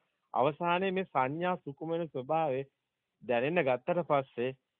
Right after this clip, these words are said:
ඒ කම්පන චංචල ස්වභාවය ග-, දැක්කට පස්සේ ඒක ෂේ වීගෙන යනවා.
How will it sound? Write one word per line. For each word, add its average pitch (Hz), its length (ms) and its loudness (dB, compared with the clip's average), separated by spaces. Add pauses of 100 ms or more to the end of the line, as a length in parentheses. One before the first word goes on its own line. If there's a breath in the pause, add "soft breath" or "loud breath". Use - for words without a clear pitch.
(180)
ඒ 147 220 4
කම්පන 143 440 0
චංචල 160 380 -2
ස්වභාවය 156 600 0
ග-, 123 260 -4
දැක්කට 127 340 -2
පස්සේ 160 260 0
ඒක 156 100 -8
ෂේ 127 260 -4
වීගෙන 151 300 -2
යනවා. 135 300 0